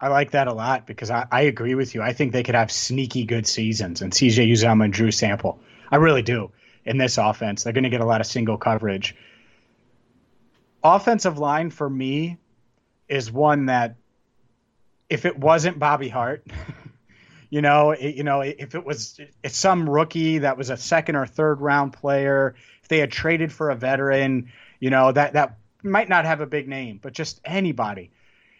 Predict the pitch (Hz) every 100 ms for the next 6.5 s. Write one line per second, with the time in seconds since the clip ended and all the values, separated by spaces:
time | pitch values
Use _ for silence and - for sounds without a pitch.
0 | _ 160 180 175 151 170 170 196 214 196
1 | 180 170 165 160 143 - 147 131 123 143
2 | 143 156 - 143 156 165 180 180 131 151
3 | 143 143 98 - - _ _ _ _ _
4 | - - _ - 135 131 - 160 147 143
5 | - 135 139 - 160 170 151 156 143 120
6 | 131 135 143 135